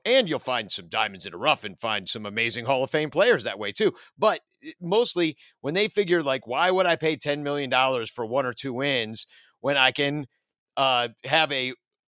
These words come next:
replacement level player in and out of the minor leagues with their options, paying them as little as I possibly can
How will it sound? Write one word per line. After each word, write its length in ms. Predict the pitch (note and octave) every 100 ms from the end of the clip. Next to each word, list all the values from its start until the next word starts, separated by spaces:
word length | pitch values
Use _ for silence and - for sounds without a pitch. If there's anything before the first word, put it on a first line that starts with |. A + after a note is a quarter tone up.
| _
replacement 800 | C#3+ D3 - E3+ C4+ - G3 D#3+
level 360 | C#3+ D3+ C#3+ C3+
player 640 | - F3 E3+ C#3 C3 C3 - _ _ _ _ _ _ _
in 200 | E3+ F3+
and 120 | F3
out 200 | E3+ E3
of 60 | D#3+
the 60 |
minor 320 | D#3 D3+ D3+
leagues 440 | C#3 A#2+ A#2 A2+ G2
with 200 | C3+ C#3
their 220 | D#3 D#3
options, 560 | C3+ B2+ - C3 C3 -
paying 360 | C#3+ D#3 E3+
them 260 | D3+ D3+ D3+
as 220 | C3 B2
little 260 | C#3 D#3+ D#3+
as 140 | C3+
I 80 | C3+
possibly 500 | C#3+ C#3 - A2 A#2
can 420 | - F#3+ F3 D3